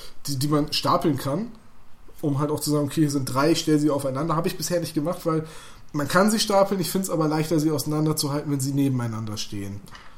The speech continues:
Vielleicht hilft es einem, wenn's richtig, richtig viele werden, irgendwie zwölf Stück in Nordamerika oder so, dass man dann Sechserstapel macht oder so. Äh, aber man kann sie auf jeden Fall stapeln. Einziges winziges Detail, und das hast du, André, vorhin auch schon gesagt,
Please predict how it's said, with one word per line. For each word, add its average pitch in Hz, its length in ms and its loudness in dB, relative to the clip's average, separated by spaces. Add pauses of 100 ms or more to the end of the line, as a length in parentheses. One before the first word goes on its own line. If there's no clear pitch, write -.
(140)
Vielleicht 160 360 6
hilft 180 280 4
es 160 100 2
einem, 156 200 4
wenn's 147 180 2
richtig, 156 300 2
richtig 143 240 -2
viele 196 280 4
werden, 139 240 2
irgendwie 139 280 -2
zwölf 156 380 2
Stück 156 260 -2
in 156 80 -4
Nordamerika 139 600 0
oder 127 220 -2
so, 131 100 -2
dass 120 160 -4
man 131 140 -2
dann 127 120 0
Sechserstapel 123 600 -6
macht 117 240 -6
oder 113 220 -8
so. 127 160 -8 (500)
Äh, 139 220 2 (120)
aber 147 460 2
man 151 140 -2
kann 170 180 2
sie 170 80 4
auf 151 140 2
jeden 156 140 2
Fall 139 120 -4
stapeln. 196 540 -2 (1000)
Einziges 208 640 0
winziges 247 440 0
Detail, 196 340 0
und 185 80 0
das 165 120 -2
hast 165 160 -4
du, - 140 -6
André, 160 240 0
vorhin 151 260 -4
auch 151 120 -2
schon 156 160 -4
gesagt, 139 320 -2